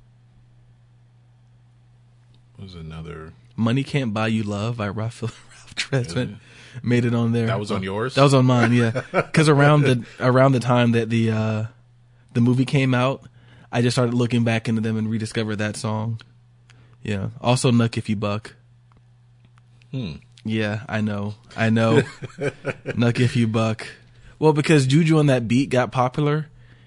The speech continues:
Speaker 2: and I was like, "This song is just"
Speaker 1: It's Nuck If You Buck.
Speaker 2: Yeah, it's just Nuck If You Buck sped up a little bit. <laughs> Like,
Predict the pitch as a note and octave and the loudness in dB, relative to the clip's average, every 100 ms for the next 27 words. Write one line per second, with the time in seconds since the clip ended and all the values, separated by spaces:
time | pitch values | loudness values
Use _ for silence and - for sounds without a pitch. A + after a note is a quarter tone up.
0 | _ - B2+ D3+ B2 A2+ - - - D4 | _ -2 0 0 0 -2 -4 -8 -6 -4
1 | D#4 D#4 C#4+ B3 - _ - D3 D3 E3 | -4 -4 -6 -10 -14 _ -6 -4 -4 -4
2 | C#3+ D#2+ D#2+ D2+ D#2 D2 F#2+ A2+ A3+ F#3+ | -6 -8 -10 -12 -12 -12 -10 -6 0 2
3 | D3 E3 F3 F#3+ F3 E3 D3 F3 D3+ - | 2 0 0 0 -2 -2 0 0 -2 -4
4 | - D#3 D#3+ C3 F#2+ A#2 A#2+ - A#2+ C#3+ | -4 -4 -4 -8 -8 -8 -10 -10 -6 -2
5 | D3 - - | -2 -4 -14